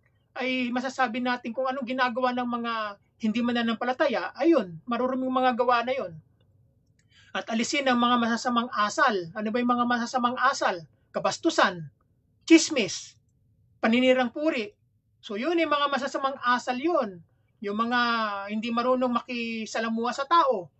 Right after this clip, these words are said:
mga pakialamero, mga taong nangihimasok sa buhay ng may buhay. So yan ay masasamang asal yan. Ang mga Kristiyano ay hindi dapat makitaan ng mga ganyang mga bagay. At buo tayong magpakumbaba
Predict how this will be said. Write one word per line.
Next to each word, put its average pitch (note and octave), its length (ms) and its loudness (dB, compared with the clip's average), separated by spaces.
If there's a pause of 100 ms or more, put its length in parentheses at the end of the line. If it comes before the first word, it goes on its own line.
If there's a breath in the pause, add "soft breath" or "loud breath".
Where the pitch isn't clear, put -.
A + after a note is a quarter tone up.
(600)
mga A#3 560 2
pakialamero, B3+ 800 -2
mga G#3+ 320 -6
taong A#3+ 560 0
nangihimasok B3 720 -2
sa B3+ 80 -4
buhay B3 400 -2
ng A#3+ 80 -4
may A#3 160 -6
buhay. A3 480 0 (320)
So F4+ 160 0
yan F#4 160 2
ay E4 80 0
masasamang C#4+ 520 -2 (120)
asal C4 280 0
yan. C4 360 -4 (320)
Ang A#3+ 200 0
mga D#4 120 4
Kristiyano D4 520 0
ay B3+ 200 2
hindi A#3+ 160 -2
dapat B3 320 0
makitaan A3+ 560 -4
ng G3+ 80 -8
mga G3 240 -6
ganyang F#3+ 320 -6
mga F3 200 -8
bagay. E3 520 -6 (400)
At F#3+ 160 2
buo A3+ 320 6
tayong C4 400 6
magpakumbaba B3 800 2